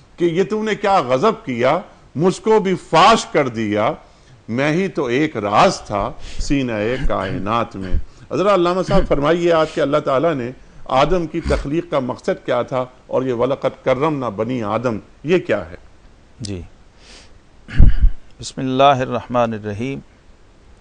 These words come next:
Speaker 2: अल्हम्दुलिल्लाहि रब्बिल आलमीन, वस्सलातु वस्सलामु अला अशरफिल अंबिया वल मुरसलीन,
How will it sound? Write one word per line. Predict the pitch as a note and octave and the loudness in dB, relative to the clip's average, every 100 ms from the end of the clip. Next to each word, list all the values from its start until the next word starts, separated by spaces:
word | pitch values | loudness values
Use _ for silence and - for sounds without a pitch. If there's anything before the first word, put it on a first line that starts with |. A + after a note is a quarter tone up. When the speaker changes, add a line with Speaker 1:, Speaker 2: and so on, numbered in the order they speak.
| - - | -20 -12
Speaker 2:
अल्हम्दुलिल्लाहि | A2+ G#2+ C3 B2 B2 A#2+ B2+ A#2 | -10 -8 -8 -6 -6 -2 0 0
रब्बिल | A#2+ A2 A2+ | -2 -4 -2
आलमीन, | A2+ A2+ A2+ B2+ C3 | -2 -2 -4 -6 -4
वस्सलातु | B2 - A2+ A#2 A#2 A2+ | -6 -4 0 2 0 -4
वस्सलामु | G#2+ - G#2+ A2+ A2+ G#2+ | -10 -6 -2 0 -2 -4
अला | G#2 G#2 | -2 -2
अशरफिल | G2+ - G#2 - G2+ | -4 -8 -12 -10 -10
अंबिया | G2+ G2+ G#2 | -8 -4 -2
वल | G2+ G2 | -2 -4
मुरसलीन, | G2 F#2+ - G2+ B2 B2+ | -8 -12 -10 -8 -6 -6